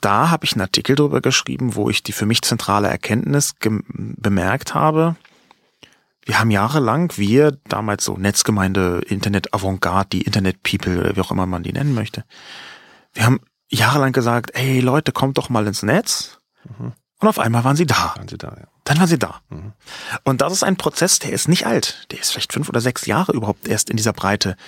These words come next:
Speaker 1: äh, äh, tatsächlich vorhanden. Und da sind die Effekte, was das mit den Menschen macht, wie das funktioniert, wie sich da Gruppendynamiken bei Leuten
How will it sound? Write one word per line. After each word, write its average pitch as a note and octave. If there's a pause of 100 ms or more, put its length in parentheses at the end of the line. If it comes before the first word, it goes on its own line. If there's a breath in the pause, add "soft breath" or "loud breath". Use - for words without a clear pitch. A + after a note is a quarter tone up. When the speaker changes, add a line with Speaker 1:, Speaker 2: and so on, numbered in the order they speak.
(360 loud breath)
Speaker 1:
äh, A2 (160)
äh, G2
tatsächlich -
vorhanden. G3+ (500 loud breath)
Und A#2+ (500)
da B2+
sind D3+
die -
Effekte, A#2
was A#2
das -
mit A#2+
den G2+
Menschen F#2+
macht, - (380 loud breath)
wie G#2+
das G#2
funktioniert, A2+
wie G#2
sich G2+
da F#2+
Gruppendynamiken B2+ (380 loud breath)
bei G#2
Leuten B2